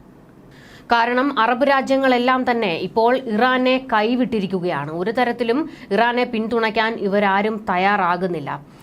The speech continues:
ഇത് മാത്രമല്ല, ഇസ്രയേൽ, ആ,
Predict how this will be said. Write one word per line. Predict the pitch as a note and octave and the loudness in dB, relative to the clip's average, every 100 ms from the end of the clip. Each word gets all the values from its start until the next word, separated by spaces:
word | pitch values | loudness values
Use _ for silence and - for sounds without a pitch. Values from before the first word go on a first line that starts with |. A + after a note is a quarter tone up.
| - - | -20 -4
ഇത് | |
മാത്രമല്ല, | F#3 G3 G#3+ B3 A#3 G#3+ B3+ C4 A3 | 0 0 2 0 2 2 2 -2 -8
ഇസ്രയേൽ, | G#3 B3 C4+ C4 C4 D4+ - - - | -6 2 4 4 2 -2 -10 -20 -4
ആ, | F3+ F#3 F#3 F#3 | 0 4 4 2